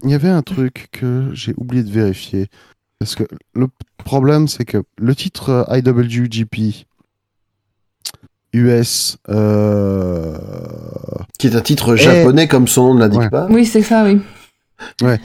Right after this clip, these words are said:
Speaker 1: Non, mais ce que je veux dire, c'est que, euh... Will Ospreay est, euh... le titulaire officiel de la ceinture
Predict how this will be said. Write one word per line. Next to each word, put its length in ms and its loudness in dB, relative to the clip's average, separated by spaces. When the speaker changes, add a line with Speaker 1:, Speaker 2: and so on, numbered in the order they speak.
Speaker 1:
Non, 140 4
mais 80 4
ce 60 -4
que 80 2
je 80 2
veux 60 2
dire, 120 0
c'est 140 -8
que, 160 -2
euh... 1120 0
Will 200 2
Ospreay 640 0
est, 380 0
euh... 540 -2
le 140 0
titulaire 400 0
officiel 300 -2
de 60 2
la 100 0
ceinture 420 -2